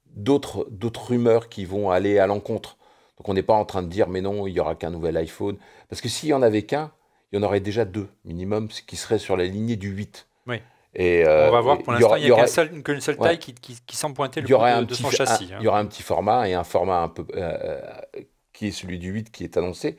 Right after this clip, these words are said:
Speaker 2: Hmm.
Speaker 1: Parce que de toute façon, on le voit bien, Apple a besoin de segmenter, quoi qu'il arrive, son offre,
Speaker 2: Hmm.
Speaker 1: ne serait-ce qu'en matière de prix.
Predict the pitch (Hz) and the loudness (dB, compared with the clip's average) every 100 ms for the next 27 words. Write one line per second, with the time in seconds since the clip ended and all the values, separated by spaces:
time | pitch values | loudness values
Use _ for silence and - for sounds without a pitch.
0 | - - 113 113 110 - 113 - 113 - | -12 -20 -18 -4 -4 -2 -10 -4 -2 0
1 | 151 101 104 104 156 - 110 - 151 107 | -2 2 2 2 0 0 -2 2 4 4
2 | 117 139 139 - 160 135 131 135 135 113 | 2 -2 -2 0 0 0 -6 -6 -6 -6
3 | - 98 104 - 127 117 - - _ _ | -4 -4 -4 -6 -4 -4 -4 -14 _ _
4 | 107 101 95 123 110 113 104 - 95 107 | -18 -12 -4 -2 0 2 2 0 -2 -2
5 | - 95 | -4 -16